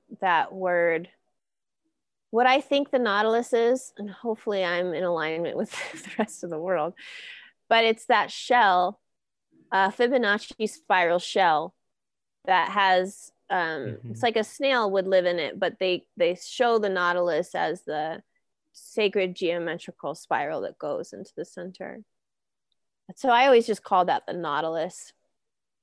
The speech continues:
Speaker 1: But sometimes I make up words and then I attach them to things and it's like, "No, that's not that word." <laughs>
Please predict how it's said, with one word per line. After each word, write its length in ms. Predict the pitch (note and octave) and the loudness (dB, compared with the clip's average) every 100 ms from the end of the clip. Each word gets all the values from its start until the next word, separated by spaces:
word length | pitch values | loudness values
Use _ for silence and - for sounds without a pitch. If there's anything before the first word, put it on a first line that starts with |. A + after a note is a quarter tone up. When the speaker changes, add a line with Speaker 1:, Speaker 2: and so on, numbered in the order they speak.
| _ _ _ _ _ _ _ _ _ _ - | _ _ _ _ _ _ _ _ _ _ -16
Speaker 1:
But 120 | G3 | -8
sometimes 440 | A3 G#3+ F#3 E3 | -6 -2 -2 -4
I 100 | E3+ | -6
make 240 | D3 D#3 E3+ | -6 -4 -2
up 120 | E3 - | -2 2
words 380 | F3 F3 F#3+ | 4 6 4
and 160 | F#3 E3 | -2 -4
then 120 | D#3 | -4
I 100 | D#3 | -4
attach 400 | D#3 - E3 A3+ | -4 -2 -2 0
them 140 | F#3+ F3+ | -2 -4
to 80 | |
things 360 | G3 F3+ F#3 F#3 | -4 -4 -2 -2
and 120 | D#3 | -4
it's 140 | C#3 - | -4 -6
like, 160 | C#3 | -6
"No, 220 | F3 D4+ A#3 | -6 -6 -6
that's 240 | G#3+ - | -6 -8
not 200 | A#3 A#3 | -8 -4
that 200 | A3 G#3+ | -4 -2
word." 380 | A3+ A3 F#3 | -4 -4 -4
<laughs> 100 | G#3+ | -8